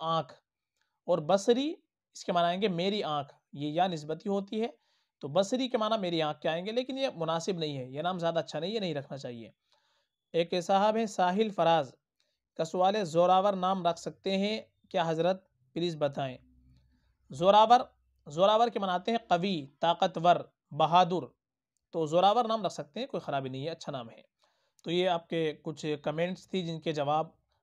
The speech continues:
ये आपके दिए गए हैं। अ, बहुत से लोग ऐसे हैं जिन्होंने सवाल वही कर रखे जो मैंने पहले वीडियो बना रखी है।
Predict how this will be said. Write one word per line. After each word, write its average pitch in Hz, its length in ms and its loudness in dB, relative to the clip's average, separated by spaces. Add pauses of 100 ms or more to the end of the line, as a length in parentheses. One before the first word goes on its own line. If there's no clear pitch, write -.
(100)
ये 147 140 -2
आपके 143 220 -6
दिए 170 220 -2
गए 190 180 2
हैं। 208 140 -4 (640)
अ, 151 120 -4
बहुत 196 280 2
से 254 180 4
लोग 233 320 0
ऐसे 190 280 -2
हैं 220 220 -2
जिन्होंने 190 440 -2
सवाल 180 340 0
वही 180 200 0
कर 180 140 -4
रखे 180 240 -6
जो 180 100 -6
मैंने 190 160 -2
पहले 175 240 -4
वीडियो 156 220 -4
बना 139 140 -4
रखी 131 260 -12
है। 117 140 -18